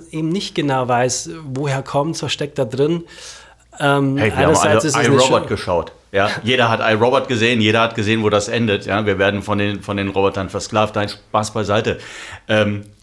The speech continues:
Speaker 2: das ist doch ein interessantes Thema. Und ich glaube, es zeigt auch in die Richt-, äh, in die, in die Richtung, in die das Ganze geht. Aber das, was du beschreibst, ist für mich eigentlich das, was morgen Mainstream sein könnte. Also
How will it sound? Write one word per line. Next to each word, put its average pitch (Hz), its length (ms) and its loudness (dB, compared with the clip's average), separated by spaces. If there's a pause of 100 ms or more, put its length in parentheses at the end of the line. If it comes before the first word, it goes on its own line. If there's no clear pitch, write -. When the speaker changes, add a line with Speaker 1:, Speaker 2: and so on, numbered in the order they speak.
(140)
Speaker 2:
das 85 140 -8
ist - 100 -6
doch 107 60 -6
ein 110 80 -4
interessantes 104 580 -8
Thema. 110 440 -10
Und 95 140 -6
ich 87 100 -6
glaube, 101 260 0
es 101 140 -4
zeigt 101 200 -2
auch 98 80 0
in 101 100 -2
die 101 60 -2
Richt-, 98 280 -6
äh, 104 320 0
in 95 160 -8
die, 95 200 -4
in 98 120 -4
die 95 80 -4
Richtung, 104 340 -4
in 98 100 -2
die 98 80 -4
das 90 200 -4
Ganze 98 320 -6
geht. 107 320 -8 (200)
Aber 90 200 -8
das, 107 300 -4
was 101 200 -8
du 127 200 -8
beschreibst, 120 580 -10
ist - 140 -12
für 101 120 -4
mich 120 280 -2 (260)
eigentlich 107 380 -6
das, - 220 -6
was 104 120 -8
morgen 104 300 -2
Mainstream 95 560 -6
sein 78 260 -8
könnte. 80 280 -8
Also 87 260 -6